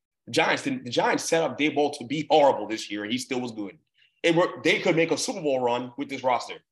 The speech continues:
No, no, no. It's no question who, who the coach of the year is. None. It's not a debate. That's the way I look at it. But, um, yeah. Uh, you know, back to the game,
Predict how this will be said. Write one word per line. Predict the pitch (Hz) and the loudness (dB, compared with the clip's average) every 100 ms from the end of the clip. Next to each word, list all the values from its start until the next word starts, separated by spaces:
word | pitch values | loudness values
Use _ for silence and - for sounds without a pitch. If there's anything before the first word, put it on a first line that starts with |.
| _ _ | _ _
No, | 139 | -2
no, | 135 | -2
no. | 87 - _ _ - | -4 -12 _ _ -2
It's | 143 123 | -2 0
no | 117 | 0
question | - 127 - | 2 0 0
who, | 101 104 92 | -6 -6 -6
who | 104 | -8
the | |
coach | 98 107 87 | -6 -8 -8
of | |
the | 87 | -14
year | 82 78 | -14 -16
is. | - _ _ _ | -20 _ _ _
None. | 95 113 95 - _ _ | -4 -2 -2 -8 _ _
It's | 113 120 | -8 -2
not | 135 | -2
a | 98 | -2
debate. | 90 95 - _ _ | -8 -10 -12 _ _
That's | 127 131 | -4 -2
the | 113 | -2
way | |
I | 98 | -2
look | 87 - | -6 -12
at | - - | -16 -18
it. | _ _ _ _ | _ _ _ _
But, | 95 95 | -8 -6
um, | 90 78 - _ _ _ _ _ - | -6 -10 -14 _ _ _ _ _ -2
yeah. | 113 87 - _ _ | -2 -2 -10 _ _
Uh, | 120 123 113 | 2 2 0
you | 131 | 2
know, | 127 107 | 2 2
back | 123 135 - | 0 0 -2
to | |
the | 120 | -6
game, | 107 110 101 92 | -2 -2 -4 -10